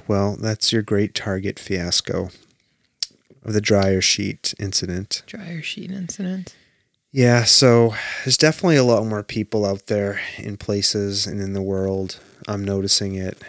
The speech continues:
Speaker 1: dealing with people.
Speaker 2: Yeah. I went to Whole Foods.
Speaker 1: Yeah, that's on my list of stuff to talk about. Um,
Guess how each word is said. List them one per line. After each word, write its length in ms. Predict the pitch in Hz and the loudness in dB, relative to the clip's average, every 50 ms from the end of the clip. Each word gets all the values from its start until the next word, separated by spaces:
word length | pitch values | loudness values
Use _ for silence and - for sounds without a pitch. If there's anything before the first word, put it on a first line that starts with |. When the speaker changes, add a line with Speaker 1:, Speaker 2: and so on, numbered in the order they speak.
| - - - _ _ _ _ _ _ _ _ | -20 -20 -20 _ _ _ _ _ _ _ _
Speaker 1:
dealing 340 | - 113 101 95 95 95 95 | -6 -4 -4 -4 -4 -4 -6
with 140 | 92 - - | -8 -8 -8
people. 540 | - 101 98 - - 98 98 95 95 95 98 - | -8 -8 -8 -6 -6 -6 -4 -4 -6 -8 -12 -16
Speaker 2:
Yeah. 200 | - - - - - - _ _ _ _ _ _ _ _ _ _ _ _ _ _ _ _ _ _ _ _ _ _ _ _ _ _ _ _ _ _ _ _ _ - | -18 -18 -18 -18 -20 -20 _ _ _ _ _ _ _ _ _ _ _ _ _ _ _ _ _ _ _ _ _ _ _ _ _ _ _ _ _ _ _ _ _ -4
I 60 | 202 | 0
went 160 | 220 233 233 | 2 4 4
to 80 | 269 175 | 4 4
Whole 240 | 135 143 165 214 | 4 4 4 4
Foods. 720 | - - - 156 120 120 135 151 185 202 - - - - _ _ _ - - - - - - - - - - _ - | 2 0 -2 -4 -2 -2 -4 -6 -8 -10 -10 -10 -12 -14 _ _ _ -20 -20 -20 -20 -20 -20 -20 -20 -20 -20 _ -2
Speaker 1:
Yeah, 320 | 143 143 135 135 135 131 | 4 6 6 6 6 6
that's 240 | 123 170 226 - - | 6 6 6 6 6
on 100 | 302 294 | 6 8
my 140 | 277 196 139 | 8 8 8
list 320 | 131 127 127 120 - - 117 | 8 8 6 6 4 4 2
of 80 | 107 | 0
stuff 300 | - - - 104 - - | 0 2 2 0 0 -2
to 80 | - 101 | -6 -8
talk 340 | - - - 98 95 - - | -6 -4 -4 -4 -2 -2 -2
about. 420 | 104 104 107 107 107 110 107 - _ - | 0 2 2 4 4 4 2 0 _ -8
Um, 540 | 107 101 95 95 101 104 104 101 95 - | -6 -4 -4 -2 -2 -2 -2 -4 -6 -6